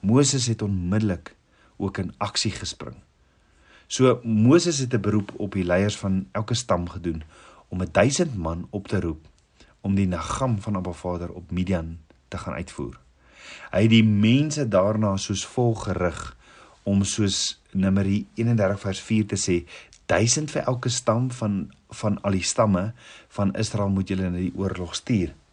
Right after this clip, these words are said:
Met ander woorde, uit 'n pool van meer as seshonderdduisend mans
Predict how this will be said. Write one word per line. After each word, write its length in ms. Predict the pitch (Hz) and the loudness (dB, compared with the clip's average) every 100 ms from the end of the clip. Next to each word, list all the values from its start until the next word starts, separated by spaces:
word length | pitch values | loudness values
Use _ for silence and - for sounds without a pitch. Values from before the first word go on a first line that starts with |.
| _ - - - _ | _ -20 -20 -20 _
Met 160 | 117 | -4
ander 180 | 127 165 | -2 0
woorde, 280 | 143 123 127 123 - _ _ _ - | 2 2 0 -4 -18 _ _ _ -2
uit 160 | 113 | 0
'n 100 | 131 | 2
pool 180 | 127 170 | 6 6
van 260 | 160 156 110 | 6 2 2
meer 240 | 107 131 | 4 4
as 160 | 135 - | 2 0
seshonderdduisend 960 | 156 143 147 135 117 98 95 101 98 - | 0 0 0 0 2 2 2 0 -2 -4
mans 640 | 87 85 87 80 - - | -4 -2 -2 -4 -12 -16